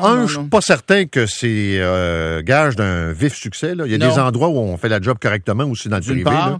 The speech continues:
Speaker 2: c'est pas parce que c'est public, c'est mieux géré.
Speaker 1: Euh, non.
Speaker 2: Hein,
Speaker 1: Des
Speaker 2: c'est
Speaker 1: fois,
Speaker 2: ça.
Speaker 1: c'est, euh, c'est pas toujours un gros succès.
Speaker 2: Mais tout ça pour te dire qu'à Ottawa,
Speaker 1: Ouais.
Speaker 2: j'ai rappelé Ottawa, moi, après.
Speaker 1: Toi, t'es comme le lutin, tu te promènes
Speaker 2: Je
Speaker 1: d'un à
Speaker 2: me
Speaker 1: l'autre, là.
Speaker 2: <laughs> Puis là, ils m'ont dit, « Hey,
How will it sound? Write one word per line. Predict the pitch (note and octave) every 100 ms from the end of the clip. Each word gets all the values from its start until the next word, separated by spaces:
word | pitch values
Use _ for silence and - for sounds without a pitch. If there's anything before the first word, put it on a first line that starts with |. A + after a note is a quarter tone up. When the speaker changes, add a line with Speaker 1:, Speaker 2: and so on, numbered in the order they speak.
| -
Speaker 2:
c'est | -
pas | F#3+
parce | F3+ -
que |
c'est | D3+
public, | D3 C#3 E3
c'est | -
mieux | C3+ C3
géré. | B2+ A#2+
Speaker 1:
Euh, | B2 B2
non. | A#2+ C#3+ D#3+
Speaker 2:
Hein, | -
Speaker 1:
Des | A2+
Speaker 2:
c'est | -
Speaker 1:
fois, | D#3+
Speaker 2:
ça. | D3
Speaker 1:
c'est, | C3+ A2 G2+
euh, | F#2+ F2 E2+
c'est | E2
pas | A#2
toujours | A2 A#2+ A2+
un | F2+
gros | G2
succès. | - - C#3+ -
Speaker 2:
Mais | D3
tout | D3
ça | D#4+
pour | -
te |
dire | G3 F#3+ C4
qu'à | E3
Ottawa, | F3 G3 C#3+ D3+ F3 - F#2+
Speaker 1:
Ouais. | G2+ - _ _
Speaker 2:
j'ai | G2+ B2
rappelé | C#3 C3 G3+
Ottawa, | F3 E3 C#4
moi, | D4 F#3
après. | - G3+ A3 - _ _ _
Speaker 1:
Toi, | G#3
t'es | D#3+
comme | B2+
le | A2
lutin, | F#2+ F2 C#3+ F3+
tu |
te | -
promènes | G#2+ B2 B2+
Speaker 2:
Je | A2+
Speaker 1:
d'un | A2+
à | G#2+
Speaker 2:
me |
Speaker 1:
l'autre, | F3 E3
là. | D#3+ - -
Speaker 2:
<laughs> | - - -
Puis | C3
là, | F#3
ils | D#4
m'ont | E3+ D3+
dit, « | C3+ -
Hey, | E3+ F#3+ E3 D#3